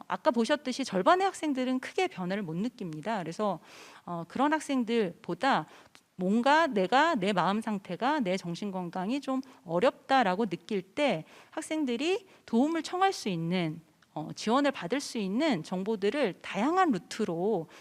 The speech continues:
제공받을 수 있도록 그 준비를, 어, 학교에서 도와줄 필요가 있습니다. 그리고 학생 맞춤형 심리 지원 시스템 구축이 필요한데,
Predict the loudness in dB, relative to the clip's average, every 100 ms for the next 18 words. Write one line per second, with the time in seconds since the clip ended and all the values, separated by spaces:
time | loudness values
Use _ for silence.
0 | -6 0 2 2 0 0 -6 -8 -10 -6
1 | -4 -2 -2 -6 -4 -2 0 -2 0 0
2 | 0 0 -4 -16 -20 -14 -8 -8 -6 -6
3 | -6 -2 2 2 2 -4 -8 -8 -6 -6
4 | -10 -10 -8 -8 -10 -16 _ _ _ -8
5 | -2 -2 -2 -4 -4 -2 -2 -4 -4 -4
6 | -2 -4 -6 -4 -4 -4 -6 -8 -8 -10
7 | -10 -8 -8 -12 -14 -12 -12 -10 -8 -6
8 | -4 -2 -2 -2 -4